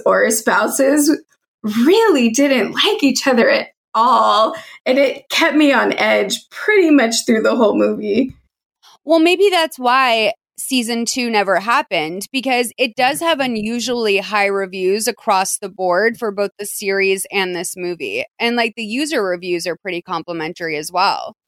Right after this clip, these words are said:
Speaker 1: Mm, that's okay. <laughs>
Speaker 2: So, um, I do wanna
Speaker 1: Surprised.
Speaker 2: say that Danica McKellar was widely considered to be someone who might have been on The Masked Singer two seasons ago.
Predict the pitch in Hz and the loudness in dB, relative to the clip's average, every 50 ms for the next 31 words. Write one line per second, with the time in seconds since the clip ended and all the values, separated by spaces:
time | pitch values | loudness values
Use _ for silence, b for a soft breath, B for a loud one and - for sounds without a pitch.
0 | _ _ _ _ _ - 240 262 269 247 202 185 190 226 233 233 - - 220 190 | _ _ _ _ _ -2 0 2 2 4 4 4 4 2 2 0 -4 -4 -2 -2
1 | 208 - - - - - - - _ _ _ _ _ _ _ - - 208 214 226 | -2 -2 -4 -6 -6 -6 -8 -10 _ _ _ _ _ _ _ -6 -2 0 0 0
2 | - 214 185 190 208 233 233 - _ _ - 349 B B B B B B B B | 2 2 2 2 2 0 -2 -6 _ _ -2 -2 B B B B B B B B
3 | B B B B B B B B B B B - - - - 349 370 370 339 330 | B B B B B B B B B B B -20 -10 -4 0 2 2 4 4 4
4 | 311 302 277 - - 277 302 294 294 285 277 269 247 262 240 - _ _ _ _ | 2 2 0 0 0 0 2 4 4 4 4 2 0 -2 -6 -8 _ _ _ _
5 | B B B B B B B B - - - 392 381 - 339 349 359 202 202 214 | B B B B B B B B 0 4 4 4 4 4 4 4 6 4 4 2
6 | 339 339 - - 285 269 262 254 247 240 240 240 - _ _ - 254 226 262 254 | 0 -2 -2 -2 -4 -2 0 0 0 0 0 -2 -4 _ _ -12 -6 -2 0 0
7 | 254 254 240 226 - _ _ _ _ _ - 214 214 269 262 269 285 285 320 302 | 2 2 0 0 -2 _ _ _ _ _ -16 -6 -2 0 0 2 0 0 0 0
8 | 277 254 240 - 247 269 277 269 247 226 214 208 202 214 220 214 214 208 208 208 | 0 0 -2 -2 -2 0 2 2 2 2 2 2 2 2 2 4 4 2 2 -2
9 | 196 - - _ _ _ - - 220 208 208 220 233 240 277 320 294 220 226 202 | -4 -8 -14 _ _ _ -12 -10 -8 -4 0 0 2 2 2 0 -2 -2 -2 -2
10 | 196 185 175 165 165 139 - _ _ _ _ _ - 254 247 226 - 262 240 226 | 0 0 -2 -2 -4 -6 -8 _ _ _ _ _ -4 -4 -2 -2 0 0 0 0
11 | 220 214 202 226 196 220 220 220 214 214 208 208 196 - - - - 233 220 214 | -2 -2 -4 -8 -8 -6 -4 -4 -2 0 0 0 0 -2 -6 -6 -6 -4 -2 0
12 | 208 208 220 220 214 208 196 202 208 220 202 208 202 202 196 196 196 190 220 233 | -2 0 0 -2 -2 -2 -2 0 0 0 0 -2 -2 0 -2 -2 -2 -2 -2 -2
13 | 233 226 220 226 220 - - - 226 214 202 170 156 139 156 - - - 233 220 | 0 0 -2 -2 -4 -6 -6 -4 -4 -4 -4 -4 -6 -6 -8 -10 -10 -10 -10 -8
14 | 202 - 214 214 208 185 185 180 170 175 165 139 127 101 71 55 - 104 | -8 -8 -8 -8 -8 -8 -8 -8 -8 -8 -6 -4 -4 -4 -4 -6 -12 -16